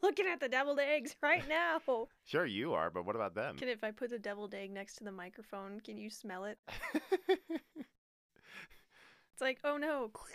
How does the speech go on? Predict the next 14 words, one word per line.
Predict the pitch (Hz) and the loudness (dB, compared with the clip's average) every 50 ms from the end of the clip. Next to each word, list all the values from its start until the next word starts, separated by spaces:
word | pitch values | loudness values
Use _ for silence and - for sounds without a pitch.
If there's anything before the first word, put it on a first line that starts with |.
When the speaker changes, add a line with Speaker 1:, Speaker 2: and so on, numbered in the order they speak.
| - - - - 107 | -16 -16 -16 -10 -4
Speaker 2:
The | 110 113 | -2 0
reason | 110 117 113 95 104 104 | 2 2 0 0 0 2
that, | 104 98 95 82 85 | 2 4 4 4 2
that | 98 92 78 87 | 2 2 0 0
no | 101 101 101 104 | -2 0 0 0
chewing | - - 107 107 101 98 92 | 0 0 -2 0 0 0 -2
is | 87 - | -4 -2
happening | 92 85 85 - 85 85 87 | 0 -2 0 0 -4 -6 -6
is | 87 - | -6 -6
'cause | - 104 78 | -6 -6 -4
there's | 90 92 87 90 | -4 -6 -4 -2
no | 104 104 104 - - | -2 -2 -2 -2 -2
actual | 107 98 - - - 92 82 76 - | -6 -8 -8 -8 -10 -10 -10 -10 -12
food | - - 113 98 85 80 - | -10 -8 -6 -6 -6 -8 -10